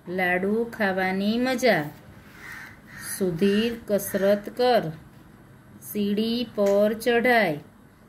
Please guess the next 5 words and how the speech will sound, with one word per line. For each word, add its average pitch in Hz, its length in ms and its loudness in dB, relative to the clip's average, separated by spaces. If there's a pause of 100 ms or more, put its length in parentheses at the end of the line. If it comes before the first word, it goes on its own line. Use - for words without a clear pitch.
(260)
દાળ 202 500 0
તીખી 226 760 -8 (240)
હતી, 214 460 -2 (760)
સાપુતારા 202 1000 0
ફરવા 190 720 -2